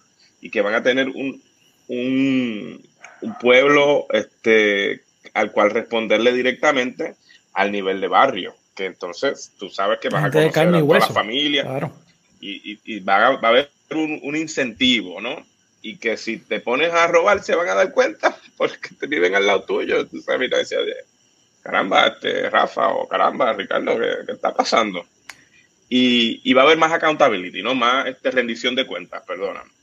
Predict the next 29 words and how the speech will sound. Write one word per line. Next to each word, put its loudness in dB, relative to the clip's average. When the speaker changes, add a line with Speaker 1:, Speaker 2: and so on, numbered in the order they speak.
Speaker 1:
Eh, -10
yo -8
creo 2
que 4
eso 0
es 0
algo 0
que 2
debemos 2
de 2
hacer. -6
Este, -6
en -12
términos 2
del, 0
del 4
Estado, 2
eh, -6
pues -2
empezar 0
a, 2
a, -4
a -6
también -2
a 4
elegir 0
los 2
legisladores 0
fuera 4